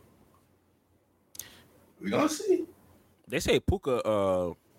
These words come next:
Speaker 2: he be crying before every game or some shit like that.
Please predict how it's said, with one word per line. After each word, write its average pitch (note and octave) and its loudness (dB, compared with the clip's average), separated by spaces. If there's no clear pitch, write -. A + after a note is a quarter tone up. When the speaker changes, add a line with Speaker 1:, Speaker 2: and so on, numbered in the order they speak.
Speaker 2:
he C3 -8
be D3 0
crying B2 0
before G2+ 0
every G2 0
game G2 0
or F#2 -2
some F#2+ -6
shit F2 -2
like E2+ -4
that. B1+ -4